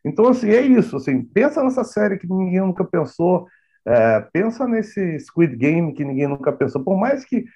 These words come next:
seja difícil e você tem que mostrar dez, quinze, vinte vezes,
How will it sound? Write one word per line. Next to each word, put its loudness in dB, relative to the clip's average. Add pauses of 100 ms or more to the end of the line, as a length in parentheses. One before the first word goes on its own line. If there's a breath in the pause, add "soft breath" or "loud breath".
(160 loud breath)
seja 2
difícil -2
e 0
você -2
tem -4
que -14
mostrar 0 (480 soft breath)
dez, 2
quinze, 0
vinte -2
vezes, 2